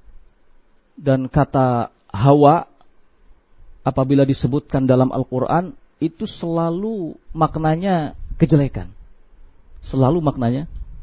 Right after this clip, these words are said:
kejelekan. Ya. Karena bisa menjerumuskan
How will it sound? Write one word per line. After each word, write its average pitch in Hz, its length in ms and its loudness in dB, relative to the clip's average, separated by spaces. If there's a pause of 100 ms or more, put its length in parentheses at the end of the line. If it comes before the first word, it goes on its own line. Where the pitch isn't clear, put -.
(120)
kejelekan. 107 560 2 (720)
Ya. - 240 -6 (3000)
Karena 123 240 0
bisa 160 480 -2 (320)
menjerumuskan 135 960 -6